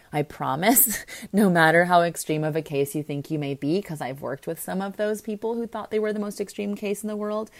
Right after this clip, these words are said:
that it's, it is scientifically impossible that you are the one exception and that you can't get through this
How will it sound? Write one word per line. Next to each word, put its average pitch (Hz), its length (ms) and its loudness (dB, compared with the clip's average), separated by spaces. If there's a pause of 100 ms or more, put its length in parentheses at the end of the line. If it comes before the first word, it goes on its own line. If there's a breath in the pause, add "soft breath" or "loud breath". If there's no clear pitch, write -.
(320 loud breath)
that 185 200 2
it's, 175 220 -2 (120)
it 190 100 0
is 185 160 4
scientifically 196 600 -4
impossible 160 640 -4
that 151 140 -6
you 156 180 -2
are 156 80 0
the 165 100 -2
one 147 180 -2
exception - 560 -6
and 185 160 -4
that 120 60 -8
you 151 160 -2
can't - 360 -8
get - 200 -8
through 110 240 -8
this - 500 -8